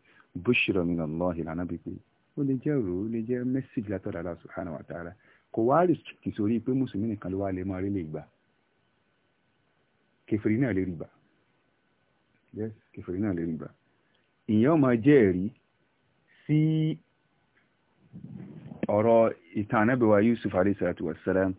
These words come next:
ọba àgbà náà àlá tó lá, àlá tó lá, àtàwọn tí wọ́n jọ wà lẹ́wọ̀n. Eléyìí, ó ṣàpèjúwe pé kèfèrí náà lè lálàá,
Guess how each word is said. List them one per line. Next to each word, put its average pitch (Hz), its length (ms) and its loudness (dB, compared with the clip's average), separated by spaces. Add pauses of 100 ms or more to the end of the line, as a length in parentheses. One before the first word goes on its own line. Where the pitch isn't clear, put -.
(320)
ọba 113 260 6
àgbà 92 260 2
náà 123 180 4
àlá 87 220 2
tó 113 140 4
lá, 110 200 4 (1300)
àlá 95 280 -2
tó 123 160 2
lá, 120 160 4 (460)
àtàwọn 135 420 6
tí 156 80 2
wọ́n 143 180 8
jọ 127 100 6
wà 104 160 4
lẹ́wọ̀n. 117 360 0 (420)
Eléyìí, 147 460 4 (160)
ó 151 120 -10
ṣàpèjúwe 113 600 -6 (160)
pé 120 120 -2 (580)
kèfèrí 107 300 -6
náà 147 160 -2
lè 104 120 -6
lálàá, 104 340 -6